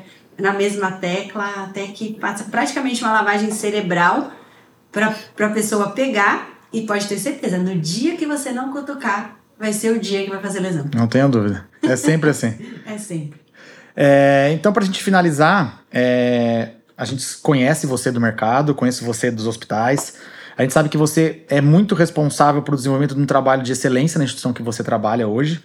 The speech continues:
Speaker 2: É uma instituição de renome, então a gente sabe o quão a prevenção e o tratamento foi muito bem instituído lá por vocês. E eu sei que você liderou isso. E diante dessa sua experiência de bons resultados,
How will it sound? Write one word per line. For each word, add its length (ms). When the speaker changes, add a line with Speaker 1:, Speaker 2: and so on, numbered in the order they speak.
Speaker 2:
É 100
uma 160
instituição 380
de 100
renome, 500
então 160
a 20
gente 120
sabe 300
o 140
quão 500
a 100
prevenção 720
e 60
o 60
tratamento 460
foi 140
muito 220
bem 160
instituído 440
lá 140
por 120
vocês. 720
E 260
eu 120
sei 140
que 140
você 260
liderou 680
isso. 440
E 500
diante 280
dessa 220
sua 120
experiência 580
de 120
bons 360
resultados, 880